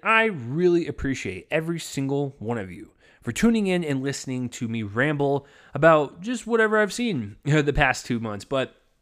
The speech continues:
I would like to do a, more of a consistent schedule now, even though I'm not,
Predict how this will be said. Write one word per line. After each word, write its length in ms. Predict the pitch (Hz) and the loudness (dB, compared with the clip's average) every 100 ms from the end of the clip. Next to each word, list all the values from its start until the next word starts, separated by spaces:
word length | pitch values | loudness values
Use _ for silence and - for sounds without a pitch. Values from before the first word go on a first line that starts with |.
| _ _ _ _ _ - | _ _ _ _ _ -4
I 80 | - | -2
would 100 | 160 | 2
like 160 | 175 | 2
to 240 | 175 170 151 | 2 0 0
do 440 | 131 156 151 139 - _ _ _ _ _ | 2 2 2 -2 -10 _ _ _ _ _
a, 40 | 120 | -12
more 280 | 147 147 | -2 4
of 80 | 160 | 4
a 20 | |
consistent 480 | 147 143 156 143 143 | 2 -4 -4 -4 -6
schedule 380 | - 151 147 151 | -2 -2 0 -2
now, 240 | 151 151 160 | 0 -2 -2
even 240 | 170 156 | -2 0
though 140 | 151 | 0
I'm 120 | 151 143 | 0 -2
not, 200 | 143 | -4